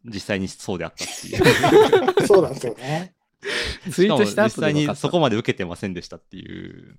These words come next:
Speaker 1: のを
Speaker 2: うん。まあ、ほどほど、
Speaker 1: 言われて。
Speaker 2: ば-、ね、ほどほどに受けたぐらいの。嫌ですよね、
Speaker 3: なるほど。
Speaker 2: その、なんか暗い、
Speaker 3: 難しいな。
Speaker 2: 大したことない未来を見せつけられるので。
Speaker 1: <laughs> お前が実際にやってもこうですみたいな。
Speaker 2: こんなもんだぞっていう。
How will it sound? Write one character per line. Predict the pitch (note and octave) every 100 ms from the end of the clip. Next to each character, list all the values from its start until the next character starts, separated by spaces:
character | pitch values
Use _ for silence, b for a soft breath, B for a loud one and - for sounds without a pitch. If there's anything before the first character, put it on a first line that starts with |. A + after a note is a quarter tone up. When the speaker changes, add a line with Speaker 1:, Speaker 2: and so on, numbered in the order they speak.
| -
Speaker 1:
の | G#2+
を | - - B2 - - - -
Speaker 2:
う |
ん。 | B2 A2 - _
ま | -
あ、 | C#3
ほ | -
ど | E3+
ほ | G#3
ど、 |
Speaker 1:
言 | F#2+
わ | -
れ |
て。 | D#3 G#2+
Speaker 2:
ば-、 | D3
ね、 | C#3 - -
ほ | D#3+
ど | C#3 C3+
ほ |
ど | C3+ C3+
に | C3+
受 | C3 C#3
け |
た | B2+
ぐ | C3+
ら | C3
い | -
の。 | A2 G2+ - - C4+ - - B B B B B - _ - _ _
嫌 | C#3+
で | G#3+ D3
す | G#2
よ | F#2+
ね、 | G2
Speaker 3:
な |
る |
ほ | F#2+
ど。 | A#2+
Speaker 2:
そ | A#2 A2+
の、 | B2
な | A#2+
ん |
か | -
暗 | - D3 D3+
い、 | D3
Speaker 3:
難 | A#2
し | A#2
い | - B2+
な。 | G3
Speaker 2:
大 | C3+
し |
た | A#2+
こ | G#2+
と | B2+
な | D3
い | C3+
未 | D#3
来 | D3 A2+
を |
見 | C3+
せ | C3 C3+
つ |
け | -
ら | C#3
れ | C#3 F3
る |
の | D3
で。 | G3
Speaker 1:
<laughs> | - F#3+ G#3+ - - - - - - - - - - G3 - - - B3 -
お |
前 | B2+ C3
が | B2
実 | A#2 -
際 | C3
に | B2
や |
っ | A#2+
て | B2+
も | F#2+
こ | A2+
う | G2
で | F#2
す |
み |
た | E3
い | D#3
な。 | D#3
Speaker 2:
こ |
ん |
な | F3
も |
ん | D#3+
だ | B2+
ぞ | D3
っ |
て | D3
い | D#3 F3 F#3
う。 | E3